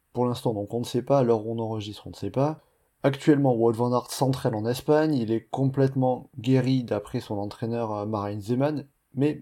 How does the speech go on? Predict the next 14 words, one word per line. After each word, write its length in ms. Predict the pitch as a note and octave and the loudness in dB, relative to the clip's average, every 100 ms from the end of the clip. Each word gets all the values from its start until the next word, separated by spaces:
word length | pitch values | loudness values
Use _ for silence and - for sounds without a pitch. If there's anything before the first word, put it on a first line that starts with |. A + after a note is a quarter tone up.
| G#2 | -6
Marijn 240 | G2 G#2+ | -4 -4
Zeeman 440 | G#2+ B2+ D3 C#3+ | -2 -2 0 -2
dit, 260 | A#2 C3 E3+ - _ _ | -2 -4 -6 -10 _ _
si 240 | _ - D3+ | _ -2 2
Wout 240 | D3 D3 | 4 4
van 200 | C3 C3+ | 4 4
Aert 180 | C3 - - _ _ | 4 2 -12 _ _
est 180 | D#3 D#3+ | 2 4
au 80 | D#3 | 4
départ 540 | C3+ C#3 B2 A2 - _ | 4 4 2 0 -10 _
de 120 | G#2+ | -6
Paris-Roubaix, 520 | A2+ A2 G2 G#2+ A#2+ D#3 | -2 0 0 -2 0 0
ce 120 | C3+ | -2
sera 380 | - B2+ D#3+ | -2 0 0